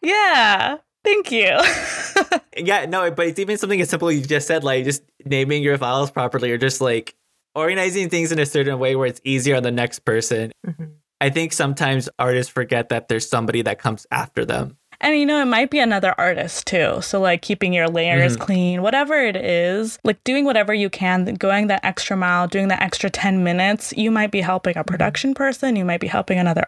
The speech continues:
Speaker 1: artist, the vendor, whatever it is, you will be somebody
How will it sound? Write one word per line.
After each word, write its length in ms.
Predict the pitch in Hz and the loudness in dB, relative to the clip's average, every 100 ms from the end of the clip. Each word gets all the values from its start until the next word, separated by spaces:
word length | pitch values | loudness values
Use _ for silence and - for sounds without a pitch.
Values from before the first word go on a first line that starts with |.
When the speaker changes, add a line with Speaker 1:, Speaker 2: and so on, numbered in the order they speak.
| - | -2
Speaker 1:
artist, 480 | 214 254 269 262 - | -2 0 0 -2 -6
the 160 | 170 175 | -4 -2
vendor, 600 | 185 220 240 247 240 247 | 0 0 0 0 0 -2
whatever 420 | 214 202 233 240 233 | -2 0 0 2 0
it 120 | 180 | 0
is, 320 | 185 208 202 _ _ - | 0 -2 -6 _ _ -6
you 200 | 208 240 | -2 0
will 300 | 247 214 214 | 2 2 2
be 220 | 214 185 190 | 0 -2 -2
somebody 840 | - 196 214 226 240 254 262 | 0 0 0 0 0 0 -2